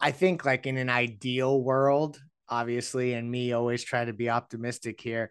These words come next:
a Cleveland draw in round one would be good for Tyler Herro. I feel like that's the kind of series he could warm up for. I say that as they have lots of guards that could obviously try to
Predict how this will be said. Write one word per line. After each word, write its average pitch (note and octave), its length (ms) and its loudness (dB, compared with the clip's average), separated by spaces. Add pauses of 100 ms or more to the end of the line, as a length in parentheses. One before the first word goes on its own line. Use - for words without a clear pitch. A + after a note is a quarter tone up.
(460)
a D3+ 100 2
Cleveland C#3+ 800 0
draw A#2 480 4
in A#2+ 220 -6
round B2 400 -2
one B2+ 260 0
would B2 200 -2
be C3 140 -2
good C3 240 -2
for C3+ 140 -4
Tyler A#2+ 400 -4
Herro. A#2 320 -2
I A2 120 -4
feel - 180 -4
like A#2+ 160 -2
that's B2+ 240 0
the C3 100 -4
kind B2 240 -2
of A#2 60 -8
series B2 360 -4
he B2 120 -8
could A#2 140 -6
warm A#2+ 280 -4
up A#2 240 0
for. A#2 320 -2 (160)
I A#2 80 -2
say B2+ 300 0
that A#2 260 0
as A2+ 220 -6
they A#2+ 140 -4
have A#2+ 200 -4
lots B2 300 0
of A2 160 -10
guards B2 420 0
that A#2 160 -6
could A#2+ 140 -8
obviously A#2+ 560 -4
try A#2+ 220 -2
to A2+ 200 -4